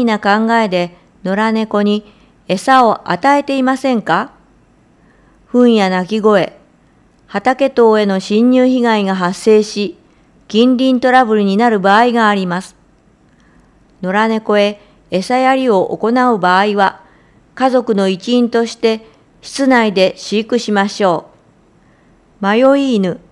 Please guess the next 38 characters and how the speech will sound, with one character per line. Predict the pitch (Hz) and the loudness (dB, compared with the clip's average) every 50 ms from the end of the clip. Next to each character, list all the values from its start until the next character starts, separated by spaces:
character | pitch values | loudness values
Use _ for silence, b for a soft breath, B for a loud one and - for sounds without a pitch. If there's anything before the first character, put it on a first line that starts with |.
| _ _ b b b b b b b b b b b _ - | _ _ b b b b b b b b b b b _ -2
猫 | 220 269 277 - 240 220 | -2 -2 0 0 0 0
や | 208 196 196 202 - - _ _ | 0 0 -2 -4 -10 -18 _ _
飼 | - - - 262 285 | -18 -10 -6 -4 -4
育 | 285 277 - | -4 -2 -4
指 | 294 277 - 247 233 262 | -4 -4 -4 0 2 2
導 | 277 269 240 | 2 2 2
等 | - 233 226 214 | 0 0 0 0
に | 202 196 185 | 0 -2 -4
つ | - - | -4 -4
い | 233 220 202 | -4 -2 -2
て | 196 180 | -2 -2
は、 | 165 165 160 - - b b b b b b b b | 0 -2 -2 -4 -10 b b b b b b b b
滋 | _ - - 208 | _ -10 -4 0
賀 | 214 226 240 | 0 0 0
県 | 220 - 190 185 180 - - - _ _ _ | 0 -2 -4 -4 -4 -8 -12 -16 _ _ _
動 | 165 196 226 262 277 262 | -4 0 2 2 2 0
物 | 262 262 - 269 | -2 -4 -4 -4
保 | 262 262 240 | -4 -2 -2
護 | 190 190 185 | -2 -4 -2
管 | 196 190 220 254 | -2 -2 -2 -2
理 | 254 269 | -4 -4
セ | 262 - 269 269 | -4 -2 -2 -2
ン | 254 226 | -2 -2
タ | - 214 202 190 | 0 0 0 0
ー | 190 | 0
へ | 185 180 - - - | 0 -2 -4 -6 -8
お | - 175 | -10 -6
問 | 175 202 214 233 | -2 0 0 2
い | 233 | 2
合 | 226 | 2
わ | 214 214 | 0 0
せ | 208 - 202 | -2 -4 -8
く | 190 196 | -8 -2
だ | 180 185 185 | -2 -2 -2
さ | 180 - - 170 | 0 -2 -2 -2
い。 | - - - _ _ _ _ _ _ _ _ _ b b b b b b b b b b _ _ - | -2 -6 -12 _ _ _ _ _ _ _ _ _ b b b b b b b b b b _ _ -6
電 | 190 180 185 190 180 | -4 -4 -2 -2 -2
話、 | 180 180 175 180 | -4 -4 -4 -6